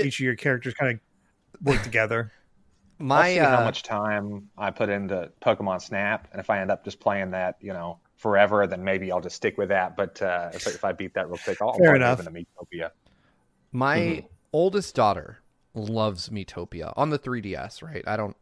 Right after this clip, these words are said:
Speaker 2: have it for Switch. Um, but she told me the creepiest story about it one time.
Speaker 1: Oh,
Speaker 2: We
Speaker 1: no.
Speaker 2: were,
Speaker 4: <laughs>
Speaker 2: so, you know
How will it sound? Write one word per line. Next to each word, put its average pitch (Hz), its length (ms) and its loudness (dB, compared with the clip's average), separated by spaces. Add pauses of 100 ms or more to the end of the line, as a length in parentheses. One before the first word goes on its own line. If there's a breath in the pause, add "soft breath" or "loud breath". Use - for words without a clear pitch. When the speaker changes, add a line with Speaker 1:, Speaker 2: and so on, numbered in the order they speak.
Speaker 2:
have 92 220 -6
it - 100 -10
for 90 100 -14
Switch. - 460 -8 (400 loud breath)
Um, 107 600 0 (1120)
but 117 340 0
she 147 320 -6
told 143 260 0
me 104 140 -2
the 95 140 -8
creepiest 123 560 -8
story 110 500 -4
about 98 280 -6
it - 120 -6
one 117 220 0
time. 113 540 -2 (200 loud breath)
Speaker 1:
Oh, 135 120 2
Speaker 2:
We 135 160 4
Speaker 1:
no. 156 100 10
Speaker 2:
were, 139 500 8
Speaker 4:
<laughs> 135 100 -6
Speaker 2:
so, 143 540 8
you 185 100 0
know 107 300 4